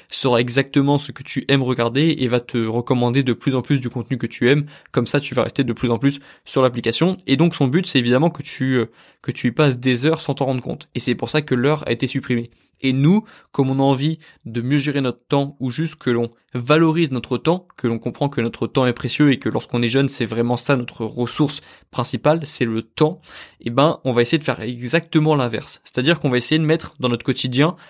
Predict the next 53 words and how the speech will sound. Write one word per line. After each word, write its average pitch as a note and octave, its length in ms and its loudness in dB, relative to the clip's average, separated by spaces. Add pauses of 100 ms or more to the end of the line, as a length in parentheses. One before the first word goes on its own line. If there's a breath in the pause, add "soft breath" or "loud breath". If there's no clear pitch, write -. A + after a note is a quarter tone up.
(280 loud breath)
toujours F3+ 460 2 (100)
un A#2+ 60 0
rappel C3 380 2
du A#2+ 120 -8
temps. B2 200 0 (320 loud breath)
Et A#2 160 0
moi, D#3 240 4
je, A#2 320 0
bah, A2+ 180 -2
je A2+ 160 -8
l'ai B2 120 0
pas A#2+ 120 4
fait, F#3+ 160 0
tu F#3+ 140 -6
vois, C#3+ 180 6
je, A#2 400 -4 (280 loud breath)
je - 200 -4
te, - 160 -8
c'est - 160 -6
un A2+ 80 -4
conseil D3+ 360 0
que C3+ 100 0
je - 60 -6
te C#3 100 -12
donne, E3 180 4
mais A#2+ 160 2
je, A2+ 220 -4 (320 soft breath)
moi, C3+ 120 4
par A#2 120 4
exemple, B2+ 200 0
j'ai A2+ 120 -4
pas B2+ 160 0
d'horloge C3+ 520 4
dans A2+ 280 -6
toutes - 240 -8
mes A#2+ 100 0
pièces - 520 -2
et - 40 -10
je - 80 -10
te - 80 -10
conseille - 280 -8
pas C3 100 0
forcément B2+ 440 -2
de, - 160 -10 (380 loud breath)
d'en A#2 160 -2
être A#2 180 -2
à A2 40 0
ce - 100 -4
point-là, B2 440 2 (280 loud breath)
mais C3 160 2
essaye E3+ 320 2
toujours D3 420 0
d'avoir C3 500 0